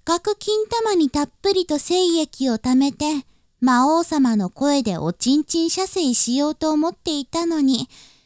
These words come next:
体験版の作品紹介用ボイスでおちんちんが勃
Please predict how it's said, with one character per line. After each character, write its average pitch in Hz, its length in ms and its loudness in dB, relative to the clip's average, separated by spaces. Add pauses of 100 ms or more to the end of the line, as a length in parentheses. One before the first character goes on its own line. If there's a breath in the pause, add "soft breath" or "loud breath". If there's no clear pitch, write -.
(200 soft breath)
体 302 260 2
験 320 300 2
版 302 220 2
の 311 100 2
作 269 300 -4
品 330 240 0
紹 320 320 0
介 339 300 0
用 330 180 0
ボ 330 160 -2
イ 370 100 -2
ス 330 160 -8
で 196 220 -2
お 175 160 -2
ち 311 240 -2
ん 349 100 -2
ち 302 200 -4
ん 240 100 4
が 175 140 -2
勃 160 260 -8